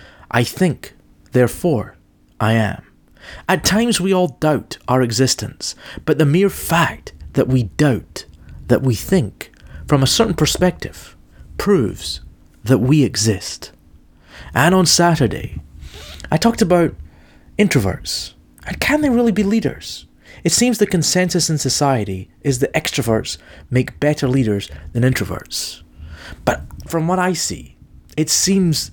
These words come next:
that the more valid view is that there are more extroverted leaders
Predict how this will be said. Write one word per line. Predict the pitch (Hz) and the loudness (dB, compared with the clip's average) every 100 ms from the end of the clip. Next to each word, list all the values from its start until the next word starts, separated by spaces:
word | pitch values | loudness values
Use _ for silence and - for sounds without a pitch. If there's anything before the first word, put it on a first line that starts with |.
| - | -2
that | 147 | 0
the | |
more | 151 156 | 2 2
valid | 117 151 185 175 110 | 2 2 2 2 0
view | 104 90 78 - - | -4 -6 -8 -10 -4
is | 143 | 0
that | 156 | 2
there | 143 | 2
are | 143 | 0
more | 151 160 - | 0 0 -2
extroverted | 165 - 165 135 131 120 | -4 -2 0 2 2 2
leaders | 123 127 104 98 | 0 2 0 -2